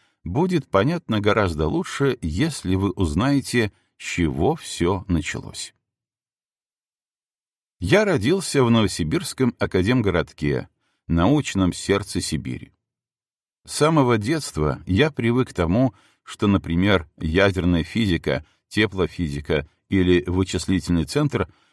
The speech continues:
это такие же нормальные названия остановок автобуса, как средняя зимняя температура минус пятнадцать-двадцать градусов и лето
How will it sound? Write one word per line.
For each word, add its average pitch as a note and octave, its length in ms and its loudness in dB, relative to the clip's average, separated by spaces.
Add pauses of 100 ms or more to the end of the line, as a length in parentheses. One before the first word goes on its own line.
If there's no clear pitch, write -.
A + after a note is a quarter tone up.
(160)
это A2+ 320 2
такие A2 480 2
же G2 160 2
нормальные F2+ 600 4
названия F2+ 680 2
остановок F2+ 640 -2
автобуса, A#2+ 640 -2 (280)
как F#2 340 0
средняя G2 640 0
зимняя F#2 420 0
температура F2+ 680 0
минус G2 500 0
пятнадцать-двадцать E2 1200 -4
градусов C#3+ 580 -4 (320)
и F3 200 2
лето D#2+ 580 0